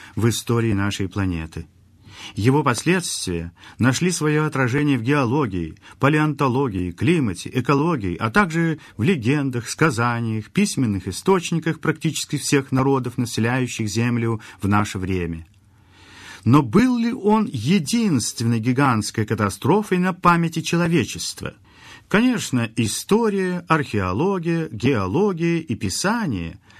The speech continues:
донесли до нас множество свидетельств о всевозможных бедствиях, так сказать,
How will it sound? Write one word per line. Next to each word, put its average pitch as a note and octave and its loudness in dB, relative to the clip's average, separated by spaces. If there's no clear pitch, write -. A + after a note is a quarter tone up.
донесли C3+ 0
до G3 0
нас F#3+ -2
множество F3 0
свидетельств C#3 -4
о D3 2
всевозможных B2+ -2
бедствиях, F2 -4
так G#2+ -2
сказать, G#2+ -4